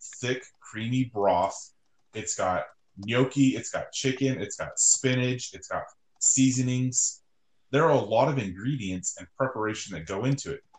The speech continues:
The same with what Jedi was saying, butternut squash soup or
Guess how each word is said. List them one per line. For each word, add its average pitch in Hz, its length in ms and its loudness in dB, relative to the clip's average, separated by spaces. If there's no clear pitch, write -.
The - 60 -8
same 110 260 -2
with 101 260 -2
what 87 120 -4
Jedi 98 240 -2
was 95 120 -2
saying, 98 280 -4
butternut 92 420 -2
squash 196 380 0
soup 78 260 -2
or 92 300 -4